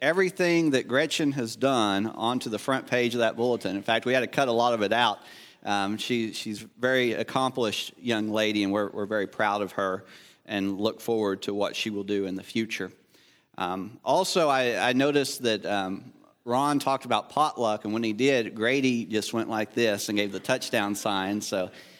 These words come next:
I know at least one person's excited about potluck, I think, as we all are. So, um, let's begin with this passage from Luke chapter twelve.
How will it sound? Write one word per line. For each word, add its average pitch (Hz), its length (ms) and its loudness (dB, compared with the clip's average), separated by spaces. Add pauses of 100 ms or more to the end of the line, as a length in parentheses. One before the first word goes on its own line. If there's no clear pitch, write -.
(300)
I 107 120 0
know 127 140 4
at 120 80 0
least 135 200 2
one 147 180 4
person's 127 420 2
excited 113 360 2
about 104 240 2
potluck, 98 480 2
I - 20 -2
think, 101 240 -2
as 95 260 -6
we 110 140 2
all 104 260 4
are. 92 320 2 (120)
So, 87 360 -8 (840)
um, 117 400 0 (380)
let's 226 220 4
begin 190 420 6
with 156 120 6
this 160 200 2
passage 135 440 2
from 117 220 -2
Luke 123 240 0
chapter 107 300 0
twelve. 90 440 -4